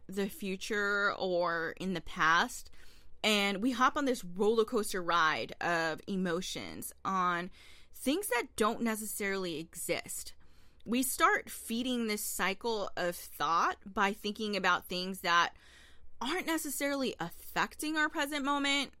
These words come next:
They're not necessarily important for this present moment. And they're most certainly kind of unnecessary in general. Of course, there's times when we have to think about our future or perhaps revisit a memory.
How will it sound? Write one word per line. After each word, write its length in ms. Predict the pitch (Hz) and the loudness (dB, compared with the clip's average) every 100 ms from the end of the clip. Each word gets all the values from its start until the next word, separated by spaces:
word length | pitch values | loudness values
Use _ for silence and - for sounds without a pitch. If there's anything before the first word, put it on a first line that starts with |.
| - 196 | -16 -4
They're 160 | 208 | 0
not 240 | 208 208 - | 4 2 2
necessarily 640 | 196 196 196 190 180 - | -6 -4 -2 0 0 -4
important 720 | 170 165 - - 214 277 269 | -8 -10 -10 -4 -2 -2 -4
for 180 | - 294 | -4 -4
this 180 | 285 277 | -2 -4
present 360 | - 285 277 254 | -2 -2 -2 0
moment. 460 | 277 277 277 269 - - - - - - | 0 0 -2 -6 -14 -20 -18 -18 -10 2
And 480 | 254 262 254 254 - | 4 4 4 2 0
they're 220 | 226 262 | 4 6
most 300 | 262 320 427 - | 6 4 0 0
certainly 580 | 302 - 240 247 240 | 0 2 0 2 0
kind 300 | 226 - 403 508 | -2 -2 -2 0
of 160 | 453 381 | 0 4
unnecessary 840 | 233 185 214 254 - 262 277 269 | 4 4 2 -4 -2 0 2 0
in 300 | 247 208 202 190 | -2 -2 -2 -4
general. 760 | - - 156 302 135 80 110 - - - - - - - - | -8 -6 -4 -2 -4 -6 -10 -16 -20 -20 -20 -20 -20 -4 0
Of 140 | 277 | 2
course, 260 | - 427 - | 4 4 4
there's 200 | 523 - | 0 0
times 560 | 262 226 190 208 254 | 4 6 6 4 0
when 200 | 214 214 | 0 0
we 100 | 220 | 2
have 200 | 262 208 | 4 2
to 80 | 220 | 2
think 220 | 220 220 | 0 0
about 400 | 233 185 180 175 - | 4 8 8 8 4
our 140 | 202 | 0
future 640 | - 185 185 214 180 180 - | 0 -6 -6 -4 -2 -2 0
or 360 | 185 180 175 | 2 4 2
perhaps 480 | - 214 214 196 - | 0 -2 0 0 -2
revisit 480 | 214 214 180 185 - | -2 0 0 0 -2
a 60 | 214 | -2
memory. 680 | 214 175 160 151 170 254 | -2 -2 -2 -4 -4 -4